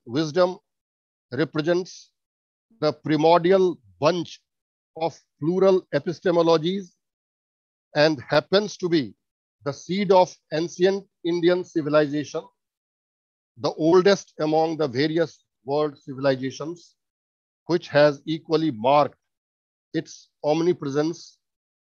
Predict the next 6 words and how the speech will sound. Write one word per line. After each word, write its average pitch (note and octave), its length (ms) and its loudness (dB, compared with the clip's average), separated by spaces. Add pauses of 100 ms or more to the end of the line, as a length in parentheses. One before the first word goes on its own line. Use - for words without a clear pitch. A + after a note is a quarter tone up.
(100)
in D3 100 0
the C#3+ 100 0
pages D#3+ 440 0
of D#3 260 -4 (460)
human D#3+ 260 0
history. D#3+ 540 -6